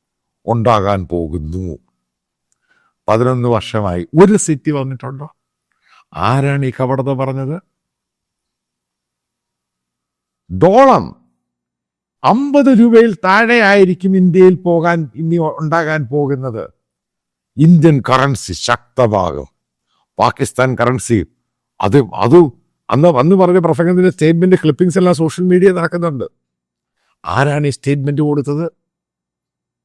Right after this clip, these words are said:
പെട്രോളിന്റെ വില ഏകദേശം അമ്പത് രൂപയ്ക്ക് പെട്രോൾ കച്ചവടം ചെയ്യും.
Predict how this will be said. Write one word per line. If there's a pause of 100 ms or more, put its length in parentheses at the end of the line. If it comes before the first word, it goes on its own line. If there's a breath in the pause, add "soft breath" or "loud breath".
(1700)
പെട്രോളിന്റെ
വില (1200)
ഏകദേശം
അമ്പത്
രൂപയ്ക്ക് (300)
പെട്രോൾ
കച്ചവടം
ചെയ്യും.